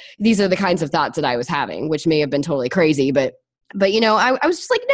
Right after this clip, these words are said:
"No, like, I would never change that prayer. Not really," you know? And so it took six months.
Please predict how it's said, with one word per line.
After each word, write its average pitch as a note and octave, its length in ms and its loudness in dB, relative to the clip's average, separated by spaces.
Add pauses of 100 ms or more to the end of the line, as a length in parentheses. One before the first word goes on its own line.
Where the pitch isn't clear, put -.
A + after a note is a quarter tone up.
"No, C#4+ 120 4
like, G3+ 280 2
I C#4 100 2
would D#4 140 0
never D4+ 240 0
change D3+ 320 -2
that B2 160 -4
prayer. D#2 320 -10 (100)
Not F#3+ 180 -2
really," C#3 280 -8 (320)
you F3+ 120 0
know? C#3 260 2
And D#3+ 540 0 (460)
so G3 220 2
it G3+ 100 0
took C#4 160 0
six - 260 -2
months. F#3 320 0